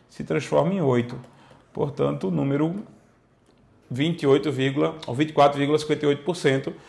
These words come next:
é o número que vai ser apresentado, formatado, depois que você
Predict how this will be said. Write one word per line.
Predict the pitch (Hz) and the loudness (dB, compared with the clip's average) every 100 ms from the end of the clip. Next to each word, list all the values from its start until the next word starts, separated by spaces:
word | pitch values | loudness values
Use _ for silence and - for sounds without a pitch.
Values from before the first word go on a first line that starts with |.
| - - - | -20 -8 0
é | |
o | 127 | 2
número | 131 135 143 143 | 2 2 2 0
que | 147 135 | 0 0
vai | 127 123 | 2 2
ser | - 131 - | 2 0 4
apresentado, | 160 170 131 120 151 170 165 170 | 2 2 -2 -2 -2 2 2 2
formatado, | - 175 185 165 143 139 | 0 0 0 2 2 2
depois | 151 156 165 | 0 -2 -4
que | - | -2
você | 170 165 156 156 156 | -4 0 0 0 -2